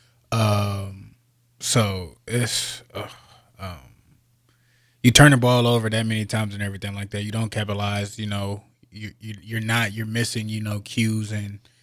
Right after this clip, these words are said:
and you're giving guys chances and, and they're not,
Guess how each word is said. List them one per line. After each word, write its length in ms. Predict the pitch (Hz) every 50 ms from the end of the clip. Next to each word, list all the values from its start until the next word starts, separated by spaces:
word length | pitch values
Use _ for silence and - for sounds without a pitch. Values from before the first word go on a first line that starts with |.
| _ _ _ _ _ _ -
and 160 | 117 113 107
you're 80 | 110 110
giving 360 | 104 110 127 127 123 120 113
guys 280 | 110 107 110 110 107 -
chances 420 | - - 117 117 110 107 107 101
and, 300 | 104 104 107 107 107 104 -
and 120 | 104 110 104
they're 140 | 107 107 104
not, 340 | 101 104 107 107 104 -